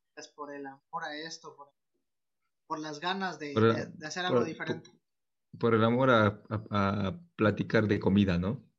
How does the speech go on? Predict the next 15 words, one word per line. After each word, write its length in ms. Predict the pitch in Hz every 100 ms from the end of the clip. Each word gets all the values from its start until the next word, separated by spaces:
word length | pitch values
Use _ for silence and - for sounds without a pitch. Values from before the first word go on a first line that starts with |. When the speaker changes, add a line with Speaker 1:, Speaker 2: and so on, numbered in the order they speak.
| _ _ _ _ -
Speaker 1:
<laughs> 480 | - 302 - - _ - _ _ -
Más 140 | 190
que 120 | - 170
nada 300 | 170 170 160
eso. 300 | 160 151 - _ _ _ _ -
Bueno, 340 | 208 214 185
Ángel, 340 | 196 220 220 202
no 100 | 202
sé 120 | 208
si 140 | 196
gustas 420 | 170 196 196 175
despedir 440 | 160 156 151 156 180
el 120 | 175
episodio 760 | - 139 - 170 196 208 214 _
para, 520 | 160 151 143 135 127